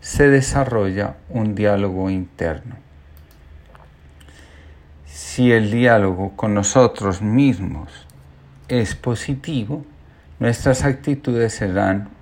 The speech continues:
proactivas. En cambio, si el diálogo es negativo, nuestras reacciones serán reactivas. Todo lo que ocurre en un diálogo entre dos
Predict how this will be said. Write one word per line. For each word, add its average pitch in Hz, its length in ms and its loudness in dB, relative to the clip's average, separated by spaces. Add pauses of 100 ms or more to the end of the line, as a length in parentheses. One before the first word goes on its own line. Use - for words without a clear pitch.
(100)
proactivas. 95 960 -4 (920)
En 107 160 -2
cambio, 98 460 -2 (260)
si - 260 -4
el 95 180 0
diálogo 104 640 2 (120)
es 107 360 -4
negativo, 104 800 -6 (200)
nuestras 135 380 0
reacciones 135 1000 0 (140)
serán 127 560 -4 (220)
reactivas. - 640 -8 (1120)
Todo 151 180 6
lo 170 160 6
que 156 100 2
ocurre 107 500 0
en 92 140 -2
un 113 180 -2
diálogo 107 540 2
entre 101 340 -4
dos 92 320 -4